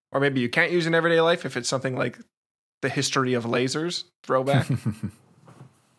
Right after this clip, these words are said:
Speaker 1: And that way you'll be able to use it and apply it in your own life. It'll be super fun, and you're gonna love it. We're gonna have a great time, and we're gonna kick it off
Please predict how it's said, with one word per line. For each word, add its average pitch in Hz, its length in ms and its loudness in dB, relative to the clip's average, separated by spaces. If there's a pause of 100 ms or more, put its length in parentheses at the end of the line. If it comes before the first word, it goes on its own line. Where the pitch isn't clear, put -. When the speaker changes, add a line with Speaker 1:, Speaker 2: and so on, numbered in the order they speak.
(880)
Speaker 1:
And 151 120 2
that 202 120 6
way 208 100 6
you'll 202 140 4
be 196 80 6
able 202 100 4
to 196 60 4
use 196 200 0
it 208 100 4
and 160 120 0
apply 156 300 4
it 156 80 2
in 131 100 -2
your 123 140 2
own 127 140 4
life. 113 320 -4
It'll 123 120 -2
be 123 100 0
super 175 260 0
fun, 151 280 2
and 123 100 -6
you're 277 80 -2
gonna 165 160 2
love 139 140 4
it. 135 80 2
We're 123 80 -2
gonna 123 120 0
have 117 60 -2
a 120 60 -2
great 151 400 2
time, 131 500 0 (680)
and 143 80 -2
we're 147 80 2
gonna 151 180 0
kick 196 240 0
it 208 80 6
off 175 400 4